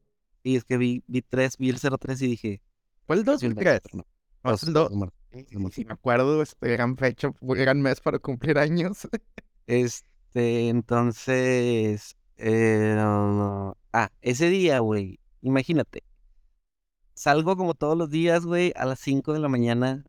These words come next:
Speaker 1: de la casa, güey. Avanzo veinte minutos en el libramiento. Me paré y dije, "Ok". Pasó media hora, güey, y no me moví ni un centímetro, güey.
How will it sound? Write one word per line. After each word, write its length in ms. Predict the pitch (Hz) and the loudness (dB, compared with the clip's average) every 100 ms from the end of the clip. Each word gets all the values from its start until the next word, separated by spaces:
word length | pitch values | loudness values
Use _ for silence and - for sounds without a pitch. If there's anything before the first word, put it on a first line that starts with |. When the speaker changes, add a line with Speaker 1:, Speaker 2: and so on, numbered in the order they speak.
| _ - | _ -8
Speaker 1:
de 140 | 113 | -2
la 140 | 110 | -2
casa, 340 | - 117 - 147 | 0 -2 0 -2
güey. 220 | 156 190 _ _ _ _ _ _ _ _ _ _ _ _ _ _ _ _ _ _ _ _ - | -2 -6 _ _ _ _ _ _ _ _ _ _ _ _ _ _ _ _ _ _ _ _ 2
Avanzo 800 | 120 120 120 139 143 147 139 117 | 4 4 2 0 0 2 0 0
veinte 380 | 113 135 131 151 | 0 0 2 2
minutos 680 | 147 135 - 143 147 - - | 2 0 -2 -4 -4 -10 -12
en 200 | - 127 | -4 0
el 180 | 120 120 | 0 0
libramiento. 800 | 120 120 113 120 127 - 151 175 - _ _ _ _ _ _ _ _ | 0 0 2 2 0 0 -4 -4 -10 _ _ _ _ _ _ _ _
Me 160 | 113 117 | -4 -2
paré 440 | 120 113 147 170 | 0 2 2 0
y 180 | - 113 | -6 -4
dije, 260 | 113 - 104 | -4 -4 -6
"Ok". 160 | 104 107 - - _ _ _ _ _ _ _ _ _ _ _ _ _ _ _ _ _ _ _ _ _ _ _ _ | -4 -6 -6 -10 _ _ _ _ _ _ _ _ _ _ _ _ _ _ _ _ _ _ _ _ _ _ _ _
Pasó 600 | 120 120 - 120 131 131 - _ _ _ | -2 -2 0 0 0 -4 -8 _ _ _
media 360 | 135 139 143 139 | -2 2 4 4
hora, 200 | 131 143 | 4 2
güey, 260 | 147 160 - | 2 0 0
y 120 | - | -2
no 180 | 127 120 | 0 2
me 120 | 120 | 2
moví 380 | 135 135 120 120 | 2 0 0 -2
ni 180 | 117 131 | 0 2
un 120 | 123 | 2
centímetro, 600 | 127 117 117 107 - - | 0 -2 0 -2 -2 -10
güey. 140 | - | -14